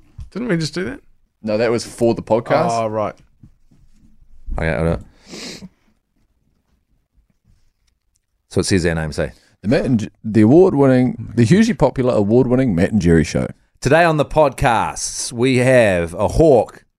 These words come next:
Speaker 3: and a snake attacking a woman. <laughs> Jerry delivers a very sexual poem to Gary Stead about his favourite cricket player, Trent Boult. And on the, uh, intro podcast,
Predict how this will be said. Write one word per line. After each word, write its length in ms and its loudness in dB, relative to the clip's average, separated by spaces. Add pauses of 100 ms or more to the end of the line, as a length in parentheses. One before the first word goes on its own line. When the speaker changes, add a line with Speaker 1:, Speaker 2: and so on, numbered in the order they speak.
(460)
Speaker 3:
and 100 -2
a 40 -2
snake 500 -2
attacking 520 -2
a 180 -2
woman. 280 0 (680)
<laughs> 580 -4
Jerry 300 2
delivers 280 0
a 40 -2
very 240 0
sexual 480 -2
poem 560 0 (120)
to 200 -2
Gary 260 2
Stead 400 -2
about 220 0
his 120 -2
favourite 320 2
cricket 360 -4
player, 320 0 (100)
Trent 380 -4
Boult. 360 -2 (600)
And 240 2
on 500 2 (540)
the, 560 4
uh, 260 2
intro 300 0
podcast, 720 -4